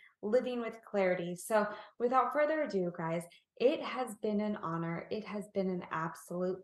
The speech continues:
pleasure. Kiss, kiss, hug, hug, peace, love, ciao. I truly cannot believe that the holiday season is already upon us. So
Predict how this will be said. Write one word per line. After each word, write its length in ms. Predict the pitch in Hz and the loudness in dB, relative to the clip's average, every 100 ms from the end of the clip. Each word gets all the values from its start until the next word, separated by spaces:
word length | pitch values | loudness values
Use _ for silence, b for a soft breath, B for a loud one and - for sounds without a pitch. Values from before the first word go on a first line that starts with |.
| - | -10
pleasure. 540 | 151 147 - 147 156 b b - | -10 -8 -10 -10 -12 b b -2
Kiss, 200 | 359 392 | 2 2
kiss, 340 | - 254 254 - _ | 2 0 0 -8 _
hug, 240 | 220 - | 0 0
hug, 220 | 190 180 180 - | -2 -4 -6 -12
peace, 340 | - 311 330 - - | -4 -4 -4 -8 -12
love, 520 | 170 156 226 214 226 240 - _ | -8 -2 0 0 -4 -12 -20 _
ciao. 880 | - 359 415 440 403 392 381 381 392 392 _ _ _ _ _ _ _ _ _ _ _ _ _ - | -4 2 4 6 8 8 8 4 2 -2 _ _ _ _ _ _ _ _ _ _ _ _ _ 8
I 360 | 214 208 208 - | 10 10 6 2
truly 360 | - 202 196 196 | 2 6 8 6
cannot 460 | 202 185 175 170 | 6 8 8 8
believe 640 | 180 170 180 170 170 156 - | 6 6 6 6 4 2 6
that 300 | 165 156 - | 6 6 2
the 100 | 165 | -2
holiday 720 | - - 247 240 202 151 139 | -4 0 6 10 8 6 0
season 580 | - - 156 143 156 151 | 0 0 0 0 0 0
is 300 | 175 156 - | 0 0 2
already 360 | 151 156 151 | 2 2 2
upon 420 | 151 - 151 143 147 | -2 -2 -2 0 0
us. 340 | 160 247 - | 2 2 2
So 520 | - 240 220 220 214 | 2 8 12 12 10